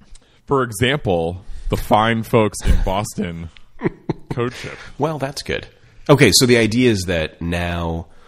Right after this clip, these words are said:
Speaker 2: if you, 'cause I've seen this, and, and I'm sure other people have too,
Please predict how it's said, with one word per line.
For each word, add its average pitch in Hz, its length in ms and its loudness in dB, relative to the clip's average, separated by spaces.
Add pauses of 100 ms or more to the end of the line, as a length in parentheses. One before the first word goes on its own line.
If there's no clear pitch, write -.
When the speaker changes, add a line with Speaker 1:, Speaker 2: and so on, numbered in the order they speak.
(200)
Speaker 2:
if 87 240 -4
you, 80 540 0
'cause - 160 4
I've 87 100 2 (100)
seen 170 160 2
this, 64 160 -2 (120)
and, 67 320 -8
and 80 100 -6
I'm 76 100 -4
sure 73 200 -6
other 87 140 -4
people - 240 -8
have 76 140 -8
too, 92 280 -4